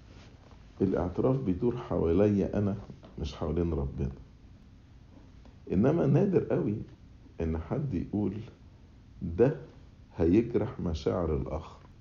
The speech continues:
فهو التركيز كله إزاي أنا أقع في الخطية دي. حتى في سر الاعتراف، واحد يقول: "أنا مش متصور إن أنا وقعت في الخطية دي.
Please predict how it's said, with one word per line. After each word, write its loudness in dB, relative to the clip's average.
فهو 2
التركيز 0
كله 0
إزاي 0
أنا 0
أقع 4
في -10
الخطية -10
دي. -12
حتى 0
في -4
سر -2
الاعتراف، -6
واحد -2
يقول: 0
"أنا 2
مش -6
متصور 0
إن 2
أنا 2
وقعت -4
في -12
الخطية -8
دي. -10